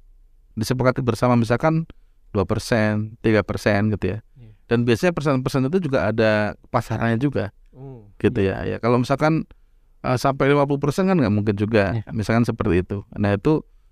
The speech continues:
Speaker 1: nanti terka-, tergantung dengan kesepakatan masing-masing. Yang jelas bahwa ketika ada percaloan gitu ya, atau ada perwakilan sebenarnya gitu ya.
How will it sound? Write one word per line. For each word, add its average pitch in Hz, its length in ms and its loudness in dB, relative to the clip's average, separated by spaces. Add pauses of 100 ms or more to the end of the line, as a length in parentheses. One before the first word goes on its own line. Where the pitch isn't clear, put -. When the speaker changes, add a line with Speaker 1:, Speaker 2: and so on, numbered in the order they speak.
(100)
Speaker 1:
nanti 127 180 2
terka-, 139 380 -2
tergantung 113 500 2
dengan 113 160 4
kesepakatan 110 480 -2
masing-masing. 104 680 0
Yang 107 320 4
jelas 117 280 2
bahwa 107 440 0 (500)
ketika 156 640 0
ada 120 640 0 (320)
percaloan 110 720 2
gitu 98 240 -2
ya, 110 60 -6 (100)
atau 127 320 2
ada 131 180 4
perwakilan 135 480 2
sebenarnya 107 380 0
gitu 101 200 0
ya. 104 100 -2